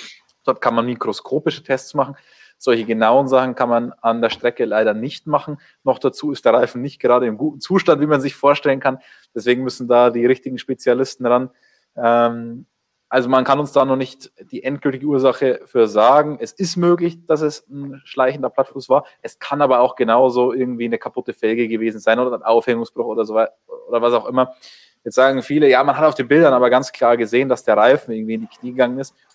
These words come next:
Da hat uns, äh, Mario auch noch gesagt, das passiert oft, wenn tatsächlich ein Felgenschaden da sein soll, was er nicht sagen will, dass es so war, aber es besteht die Möglichkeit,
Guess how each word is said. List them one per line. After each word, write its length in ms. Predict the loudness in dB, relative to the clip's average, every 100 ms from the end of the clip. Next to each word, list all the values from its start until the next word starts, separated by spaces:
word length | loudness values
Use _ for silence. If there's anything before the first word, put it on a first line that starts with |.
| _ _ _ -6
Da 100 | 0
hat 140 | 0
uns, 240 | 0 -2
äh, 160 | -2 0
Mario 360 | 2 4 4 4
auch 60 |
noch 140 | 0 0
gesagt, 300 | -2 -2 -4
das 140 | -10
passiert 380 | -8 -2 -2 2
oft, 240 | 0 0
wenn 200 | -2 0
tatsächlich 400 | 0 -2 -4 -8
ein 100 | -10
Felgenschaden 760 | 0 2 2 -2 2 2 2 2
da 180 | 2 2
sein 140 | 2
soll, 120 | 2
was 160 | 0 0
er 220 | 0 0 -2 -20 -20 -10
nicht 200 | -10 -2
sagen 280 | 2 2 2
will, 80 |
dass 100 | 0
es 160 | -2 -6
so 180 | -6 0
war, 280 | 2 4 2
aber 160 | 0
es 100 | -2
besteht 320 | -6 -10 -10
die 60 | -6
Möglichkeit, 680 | -2 -2 -2 -2 0 0